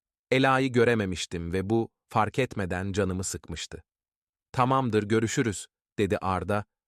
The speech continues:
Büşra ile birlikte yürümeye başladılar. Onlar yavaşça gözden kaybolurken,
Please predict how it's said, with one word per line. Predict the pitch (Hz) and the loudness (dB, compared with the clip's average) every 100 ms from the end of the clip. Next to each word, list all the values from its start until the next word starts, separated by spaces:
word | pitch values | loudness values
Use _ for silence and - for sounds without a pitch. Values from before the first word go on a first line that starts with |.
| _ 135 | _ -2
Büşra | 135 143 131 120 | 0 2 4 4
ile | 110 101 | 2 2
birlikte | 107 101 101 - | 0 -2 -4 -2
yürümeye | 113 101 98 95 92 | 0 0 0 -2 -2
başladılar. | 90 82 98 85 85 76 - _ _ _ _ | -4 -4 -6 -6 -8 -10 -16 _ _ _ _
Onlar | 110 113 113 110 | 0 2 2 2
yavaşça | 107 113 113 - | 2 2 0 -2
gözden | 98 104 101 104 101 | 0 2 2 0 -2
kaybolurken, | - 113 104 92 85 - 107 110 | 0 -2 0 -2 -4 -4 -2 -2